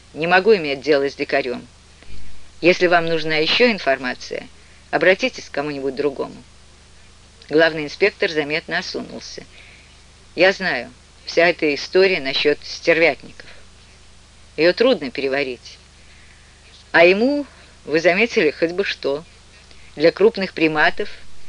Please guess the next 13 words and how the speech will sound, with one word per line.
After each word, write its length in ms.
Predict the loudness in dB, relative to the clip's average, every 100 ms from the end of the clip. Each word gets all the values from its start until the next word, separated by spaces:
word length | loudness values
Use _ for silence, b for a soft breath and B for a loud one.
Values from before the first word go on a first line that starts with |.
| -10
всё 220 | -4 2
это 140 | 2 2
в 40 |
порядке 440 | 4 6 4 2 -2
вещей. 500 | 0 -2 0 -2 -2 b b b
Они 220 | -2 0
бесчувственны, 800 | -2 -2 0 0 0 -4 -4 -8 -14 -20 -4
бессердечны. 840 | -4 0 -2 2 2 4 -2 -8 -14 -18 -18 b b
Таков, 380 | -4 2 2 2
видно, 300 | 0 0 0
склад 500 | -4 2 6 6 6
их 200 | 0 0
ума. 340 | -2 -2 -4